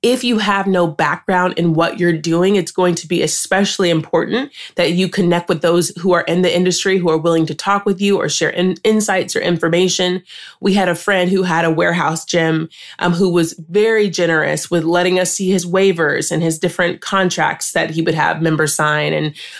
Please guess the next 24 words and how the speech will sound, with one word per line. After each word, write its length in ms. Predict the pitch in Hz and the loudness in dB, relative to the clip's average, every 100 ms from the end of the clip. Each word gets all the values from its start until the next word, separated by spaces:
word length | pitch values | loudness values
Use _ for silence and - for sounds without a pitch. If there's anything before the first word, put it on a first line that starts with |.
| - | -4
asking 360 | 170 - 190 | -2 -2 0
him 100 | 185 | 0
questions 400 | 170 185 - 180 | 2 -2 0 -2
about 220 | 180 180 196 | 0 0 2
his 160 | 214 | -2
processes 720 | - 156 - 165 - 165 151 156 | -2 -2 -2 -4 -2 -2 0 0
and 160 | 160 | 2
the 60 | 165 | 0
equipment 400 | - - - 175 | -2 -2 -2 0
he's 200 | 214 170 | 0 0
gotten. 400 | 175 156 - 165 | 0 -2 0 0
And 140 | 160 | 0
so 80 | 160 | 0
that 160 | 151 165 | -4 -2
was 160 | 165 | -4
huge 460 | - 208 214 208 156 | -4 0 2 2 0
for 180 | - - | -4 -4
us. 320 | - - - - - - - | -4 -8 -8 -12 -20 -18 -4
So 180 | 208 190 | 0 0
again, 340 | 180 185 170 | 2 0 2
just 220 | 196 202 | 0 0
trying 160 | 208 208 | 0 0
to 80 | 180 | 2
really 460 | 190 190 175 - | 2 2 0 -4